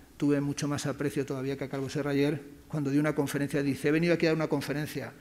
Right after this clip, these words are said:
no a responder a ciertas preguntas, pero en cualquier caso me las he hecho y por educación te contesto". Creo que lo que me achacas o lo que me imputas,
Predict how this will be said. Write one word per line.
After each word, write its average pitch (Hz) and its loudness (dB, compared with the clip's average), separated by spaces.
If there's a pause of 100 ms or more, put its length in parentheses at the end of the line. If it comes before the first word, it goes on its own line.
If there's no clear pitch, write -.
(560)
no 147 2
a 147 2
responder 139 -2
a 123 -2
ciertas 123 -6
preguntas, 117 -8
pero 135 -2
en 131 -4
cualquier 143 2
caso 151 0
me 143 0
las 135 -4
he 160 2
hecho 156 0
y 214 4
por 143 0
educación 127 -4
te 143 2
contesto". 131 -2
Creo 135 -4
que 156 2
lo 139 2
que 143 0
me 131 -2 (560)
achacas 156 2
o 139 4
lo 131 2
que 139 -4
me 139 2
imputas, 170 6